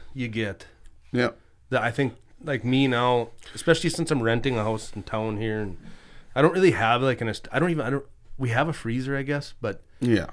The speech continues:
Speaker 2: you're in between
Speaker 1: it's like, I
Speaker 2: places.
Speaker 1: looked in there the other night and it was, like, full of pizzas and
Speaker 2: <laughs>
Speaker 1: other meat, like, that we still have.
Speaker 2: Yeah.
Speaker 1: So I'm like, "You know
Speaker 2: Don't
Speaker 1: what?"
Speaker 2: need more.
Speaker 1: I don't even know what I would do with the thing right now. What, am I gonna hang it out in a tree? I,
Speaker 2: I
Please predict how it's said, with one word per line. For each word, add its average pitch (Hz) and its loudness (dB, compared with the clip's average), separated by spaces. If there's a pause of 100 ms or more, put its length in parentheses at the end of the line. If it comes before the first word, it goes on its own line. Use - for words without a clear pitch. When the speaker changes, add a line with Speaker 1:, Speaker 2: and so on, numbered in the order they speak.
(140)
Speaker 2:
you're 131 4
in 107 6
between 87 0
Speaker 1:
it's 82 -2
like, 175 6
I 170 2
Speaker 2:
places. 160 6
Speaker 1:
looked 165 2
in 160 6
there 156 4
the 151 -2
other 135 2
night 123 0
and 120 -6
it - -2
was, 107 -4
like, 104 -8
full 123 -6
of 117 -4
pizzas 113 -6
and 92 -6 (640)
Speaker 2:
<laughs> 165 10
Speaker 1:
other 151 10
meat, 147 6
like, 113 -2 (480)
that 117 -4
we 117 -6
still 123 4
have. 117 -2 (180)
Speaker 2:
Yeah. 92 4 (680)
Speaker 1:
So 180 0
I'm 147 2
like, 123 -2
"You 143 0
know 147 6
Speaker 2:
Don't 107 8
Speaker 1:
what?" - 8
Speaker 2:
need 95 2
more. 87 -2 (840)
Speaker 1:
I 120 2
don't 180 8
even 170 6
know 165 10
what 165 10
I 160 8
would 147 4
do 147 6
with 170 2
the 151 -4
thing 117 -2
right 104 0
now. 104 -2
What, 117 0
am 120 -2
I - -2
gonna 107 -2
hang 107 -4
it 107 -2
out 110 -6
in 101 -14
a 104 -16
tree? 117 -4
I, 117 -4
Speaker 2:
I 135 -4